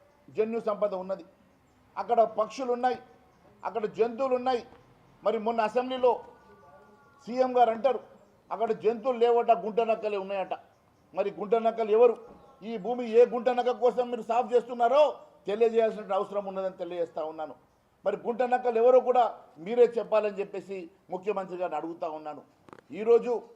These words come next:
మరి దాదాపు నలభై వేల కోట్ల విలువైనటువంటి ఈ భూమిని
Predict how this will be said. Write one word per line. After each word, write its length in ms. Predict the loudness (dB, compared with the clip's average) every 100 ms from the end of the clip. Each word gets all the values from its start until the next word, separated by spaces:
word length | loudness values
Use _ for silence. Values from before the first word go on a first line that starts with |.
| _ _ -4
మరి 100 | -2
దాదాపు 800 | 2 4 6 6 6 2 2 -2 -2
నలభై 440 | 2 4 4 4
వేల 240 | 6 4 2
కోట్ల 400 | -2 0 2 0
విలువైనటువంటి 640 | -2 0 0 0 -2 -2
ఈ 60 | -4
భూమిని 400 | -6 -4 -4